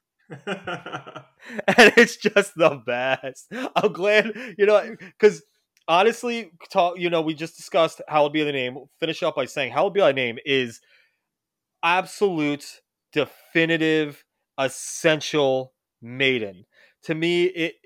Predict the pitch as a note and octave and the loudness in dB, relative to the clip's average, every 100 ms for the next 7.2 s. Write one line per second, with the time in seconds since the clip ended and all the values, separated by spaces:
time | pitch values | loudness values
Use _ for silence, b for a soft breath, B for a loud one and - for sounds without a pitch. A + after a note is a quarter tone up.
0 | - F3 E3+ F3 E3+ - - D#3 D3+ D3 | -12 -8 -8 -4 -4 -4 -2 -2 0 -4
1 | C#3 B2 - _ _ - D3 C3 D3 D3 | -6 -14 -20 _ _ -4 -4 0 2 4
2 | C#3 - C#3 C#3 C#3 B2+ - - C#3+ D3 | 2 0 2 2 -2 -8 -16 -14 -6 2
3 | D#3 D#3 C#3+ A#2 G#2 F#2 _ _ - - | 2 2 0 -4 -6 -8 _ _ -12 -6
4 | B2 A#2 F2+ _ _ b b b b D3 | -4 -4 -6 _ _ b b b b 2
5 | E3+ F#3+ F3 F3 E3+ D3+ D#3+ D3+ C3+ B2+ | 2 0 0 0 0 -2 0 0 2 0
6 | A#2 A2 G2 E2 - b b b _ D3 | 0 -4 -6 -12 -20 b b b _ -8
7 | F3+ | -6